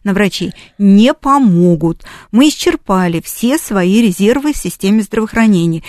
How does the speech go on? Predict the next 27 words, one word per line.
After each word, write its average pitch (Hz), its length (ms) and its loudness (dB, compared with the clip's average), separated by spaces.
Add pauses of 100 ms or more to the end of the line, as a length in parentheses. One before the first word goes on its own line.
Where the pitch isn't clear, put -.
(140)
И 254 100 0
без 320 140 2
кардинального 214 1080 0
увеличения 226 720 0
государственного 185 680 -6
финансирования 180 640 -2
здравоохранения, 214 680 -2 (280)
которое 226 340 0
должно 233 400 0
пойти 180 320 -6
на 175 100 -2
привлечение 196 580 0
дополнительных 180 640 -2
кадров 175 400 -6
в - 40 -6
отрасль, 269 460 -4 (380)
нам 220 380 4 (100)
снижение, 214 880 0 (320)
то - 60 0
есть - 160 -2
повышение 233 560 0
доступности 185 580 -6
медицинской 180 500 -6
помощи 330 360 -2
для 233 160 0
наших 180 340 -2
граждан 175 420 -8